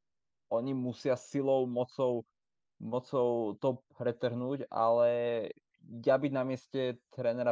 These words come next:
Bengals, tak posadím Joe, eh, Joea Burrowa, pretože nemá,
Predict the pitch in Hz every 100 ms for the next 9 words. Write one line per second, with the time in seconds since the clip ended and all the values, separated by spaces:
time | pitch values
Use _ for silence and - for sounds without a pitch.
0 | 110 - 110 110 110 - 107 - _ -
1 | - 104 - 101 101 101 107 98 - -
2 | 98 98 87 104 110 101 98 _ _ _
3 | 107 104 104 104 - 101 - 104 107 101
4 | 98 95 95 _ _ _ _ _ _ _
5 | _ _ _ 143 135 131